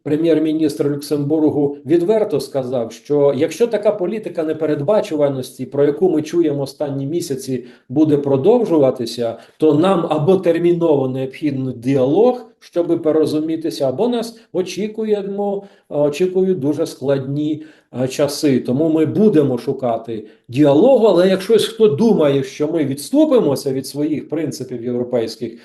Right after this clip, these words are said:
то той помиляється, навіть якщо він такий великий, як Вашингтон. Дуже цікаву позицію, виступаючи, зайняв прем'єр-міністр Фінляндії Петері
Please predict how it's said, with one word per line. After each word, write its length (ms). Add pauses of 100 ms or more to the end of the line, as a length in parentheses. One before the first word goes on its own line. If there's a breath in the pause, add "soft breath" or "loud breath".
(140)
то 120
той 180
помиляється, 840 (160 soft breath)
навіть 440
якщо 540 (160)
він 260
такий 460 (120)
великий, 880 (140 loud breath)
як 240
Вашингтон. 840 (360 soft breath)
Дуже 220
цікаву 460
позицію, 540
виступаючи, 880 (160 loud breath)
зайняв 480
прем'єр-міністр 920
Фінляндії 640
Петері 580